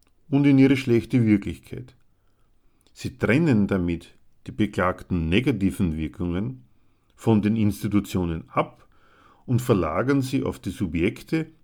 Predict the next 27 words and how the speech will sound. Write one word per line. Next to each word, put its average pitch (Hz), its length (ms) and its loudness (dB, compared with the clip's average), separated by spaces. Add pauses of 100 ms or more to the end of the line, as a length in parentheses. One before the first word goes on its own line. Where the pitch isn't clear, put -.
die - 260 -4
in 143 240 4
ihnen 131 480 0
das 92 240 -6
Sagen 104 420 -2
haben 113 480 -4
und 95 240 -6
die, 127 280 0 (840)
sei 95 220 -4
es 98 140 -4
durch - 200 -2
ihr - 60 -12
Versagen, 104 720 -4 (360)
sei 92 200 -4
es 92 140 -6
aus - 220 -6
Gier 123 360 0 (160)
und 107 140 -2
Egoismus, 101 840 -4 (840)
diesen 113 300 -4
guten - 280 -10
Zweck - 440 -8
zunichte 110 480 0
machen. 85 440 -10 (1500)
Alle 110 340 0
diese 135 360 -4
Institutionen 113 1120 0